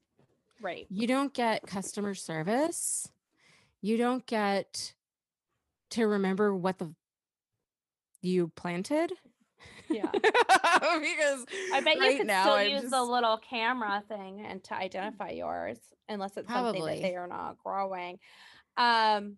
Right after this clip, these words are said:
Speaker 2: You also
Speaker 1: yeah,
Speaker 2: have
Speaker 1: I
Speaker 2: to worry
Speaker 1: mean
Speaker 2: about timing because I, right now I have, like, three, I know that I planted three or four. <laughs> I, I know with a hundred percent confidence that I planted maybe three or four, um,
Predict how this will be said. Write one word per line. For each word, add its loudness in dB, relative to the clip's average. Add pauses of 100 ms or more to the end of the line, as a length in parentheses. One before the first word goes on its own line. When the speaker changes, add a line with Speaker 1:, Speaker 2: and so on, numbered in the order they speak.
(220)
Speaker 2:
You -4
also 6
Speaker 1:
yeah, 4
Speaker 2:
have 2
Speaker 1:
I 4
Speaker 2:
to 0
worry 2
Speaker 1:
mean 0
Speaker 2:
about -6
timing -2
because -6
I, 0
right -6
now -4
I -2
have, -4
like, -4
three, -6
I 0
know 2
that 0
I 0
planted -4
three -6
or 0
four. -6 (280)
<laughs> -6
I, 0 (120)
I 0
know 2
with 2
a 0
hundred 2
percent -2 (460)
confidence 0
that -2
I -2
planted -4 (560)
maybe 2
three 2
or 2
four, 0 (400)
um, 4